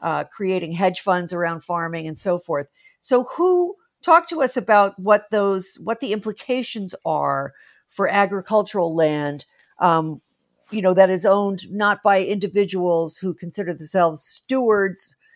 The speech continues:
uh, as it were, of the land, but in fact, you know,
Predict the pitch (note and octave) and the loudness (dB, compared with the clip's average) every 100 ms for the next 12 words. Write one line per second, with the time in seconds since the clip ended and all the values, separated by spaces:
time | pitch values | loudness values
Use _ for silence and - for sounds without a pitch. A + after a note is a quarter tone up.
0 | _ _ F#3 F3 E3+ F#3 F3+ D3 F3+ E3+ | _ _ 0 2 2 0 0 0 4 4
1 | D3+ D#3 F3 E3+ D#3+ D#3+ D3+ E3 E3 - | 2 0 -2 -2 -4 -4 -4 -4 -4 0
2 | A#3 E3+ - F#3 E3+ | 0 0 -4 -4 -4